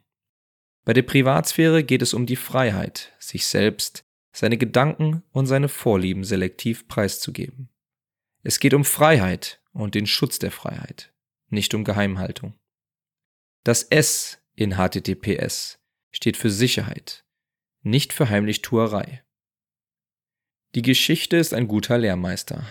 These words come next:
wenn es um die entscheidenden Bedeutungen der Privatsphäre geht. Deshalb ist das Recht auf Privatsphäre heute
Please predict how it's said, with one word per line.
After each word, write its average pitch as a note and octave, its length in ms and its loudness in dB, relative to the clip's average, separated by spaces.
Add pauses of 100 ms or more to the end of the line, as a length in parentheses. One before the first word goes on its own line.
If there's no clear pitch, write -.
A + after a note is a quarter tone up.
wenn F#2+ 120 -2
es F#2 100 -4
um F#2+ 140 -4
die F#2 80 -4
entscheidenden G#2 800 0
Bedeutungen B2+ 500 2
der C#3 80 2
Privatsphäre A2 760 -6
geht. - 440 -14 (580)
Deshalb F#2 320 0
ist - 140 -6
das - 200 -4
Recht G2+ 280 2
auf - 100 -2
Privatsphäre G#2+ 800 0
heute E3+ 460 2